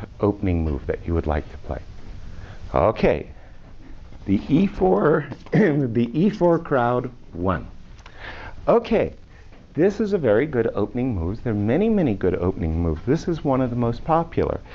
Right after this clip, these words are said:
Bobby Fischer said, "E two, E four, best by test." That was how he described this move. Let's think about this move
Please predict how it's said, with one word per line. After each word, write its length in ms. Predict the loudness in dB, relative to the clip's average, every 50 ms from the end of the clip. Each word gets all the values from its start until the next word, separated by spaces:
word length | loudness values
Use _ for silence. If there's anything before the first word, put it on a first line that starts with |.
| -14 -14 -14 -14 -14 -4 0
Bobby 360 | 2 2 4 2 2 -2 -4
Fischer 400 | -2 -2 -4 -2 -2 -2 -2 -2
said, 380 | -2 0 2 2 2 2 0 -4 -12 -16 -18 -18 -18 -18 -18 -12 -4 0
"E 160 | 0 2 0
two, 320 | 0 0 2 2 2 2 0
E 140 | -2 -2 -2
four, 380 | -2 -2 0 2 2 2 2
best 380 | 2 0 -2 -2 -2 -4 -4 -4
by 120 | -2 -2 -2
test." 520 | -4 -6 -6 -6 -6 -8 -10 -16 -16 -14 -14 -14 -14 -14 -16 -18 -16 -16 -16 -16 -14 -14 -12 -8 -4
That 220 | -2 -2 0 0
was 160 | 0 -2 0
how 200 | 0 0 2 2
he 180 | 2 2 0 0
described 540 | 0 -2 -6 -2 0 2 4 4 2 0 -2
this 220 | -4 -4 -2 -4
move. 140 | -4 -4 -4 -6 -8 -10 -10 -10 -10 -6 -2
Let's 560 | 0 0 2 2 2 2 0 -2 -6 -10 -10 -10 -10 -10 -12 -12 -12 -12 -10 -2 2
think 300 | 2 4 4 2 0 -2
about 360 | 0 2 2 2 2 0 0
this 200 | -2 -2 0 2
move 360 | 4 6 6 6 6 4 0